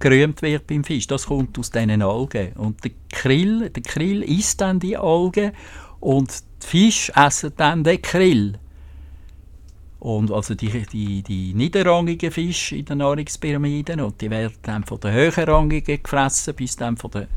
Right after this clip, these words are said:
höchsten Räubern gefressen werden. Und so reichert, reichert sich das Omega-drei dann in diesen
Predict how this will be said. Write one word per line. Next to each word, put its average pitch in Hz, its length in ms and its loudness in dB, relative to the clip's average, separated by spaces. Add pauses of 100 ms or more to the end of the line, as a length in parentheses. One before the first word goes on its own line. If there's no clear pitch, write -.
(120)
höchsten 113 600 -2
Räubern 107 440 0 (520)
gefressen 110 460 2
werden. 92 360 -6
Und 90 100 -14
so 131 300 4
reichert, 131 600 2 (320)
reichert 135 540 2
sich - 240 -4
das - 200 -2
Omega-drei 120 800 6
dann 131 280 4
in 113 180 -4
diesen 104 380 2